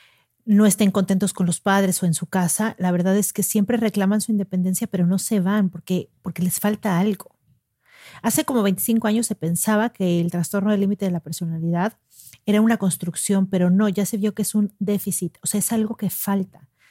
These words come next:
Y las personas intentan independizarse como pueden, pero realmente no pueden. Una parte de ellos se ha quedado con los padres.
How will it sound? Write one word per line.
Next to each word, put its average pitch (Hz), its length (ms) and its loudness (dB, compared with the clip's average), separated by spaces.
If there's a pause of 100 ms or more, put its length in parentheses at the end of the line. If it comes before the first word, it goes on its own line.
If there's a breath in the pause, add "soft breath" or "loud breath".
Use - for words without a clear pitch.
(480 soft breath)
Y 269 80 0
las 262 120 2
personas 254 520 0
intentan 220 580 2
independizarse 202 1000 -2 (1000)
como 196 300 2
pueden, 233 340 0
pero 185 200 2
realmente 233 500 0
no 233 140 0
pueden. 185 420 -2
Una 214 220 0
parte 226 400 0
de 202 140 2
ellos 196 260 -2
se - 80 -6
ha 190 40 -8
quedado 196 320 -2
con 180 140 -4
los 165 180 -8
padres. - 640 -4